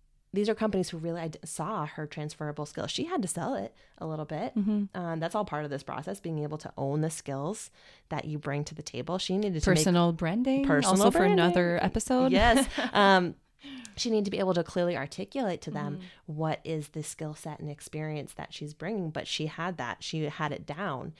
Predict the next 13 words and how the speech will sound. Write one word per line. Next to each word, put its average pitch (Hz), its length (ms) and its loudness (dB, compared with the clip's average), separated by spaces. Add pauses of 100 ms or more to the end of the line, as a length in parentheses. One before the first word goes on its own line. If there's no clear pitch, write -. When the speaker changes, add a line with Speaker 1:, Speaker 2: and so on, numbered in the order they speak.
(320)
Speaker 1:
And 160 520 -2 (200)
now 170 520 0
I'm 156 180 0
super 196 460 0
excited 147 500 -6
to 156 100 -16
see 151 440 -6 (520)
uh, 151 240 0
where 160 500 0
she's 170 200 -4
going 156 260 -2
to - 100 -10
pick - 480 -4